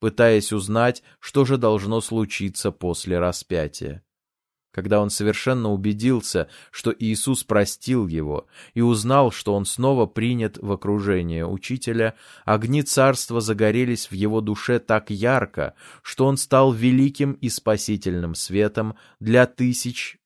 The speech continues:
пребывавших во тьме. Оставив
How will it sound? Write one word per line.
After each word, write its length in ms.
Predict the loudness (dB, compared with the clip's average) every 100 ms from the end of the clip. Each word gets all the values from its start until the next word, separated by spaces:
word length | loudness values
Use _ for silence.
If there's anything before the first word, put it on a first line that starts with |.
| _
пребывавших 840 | -4 0 0 0 -2 -4 -10 -8
во 140 | -6 -6
тьме. 440 | -6 -10 -10 -12 _ _ _ _ _ _ _ _ _ _ _ _ _ _ _ _ _ _ -20 -20 -8
Оставив 600 | -2 0 4 4 6 2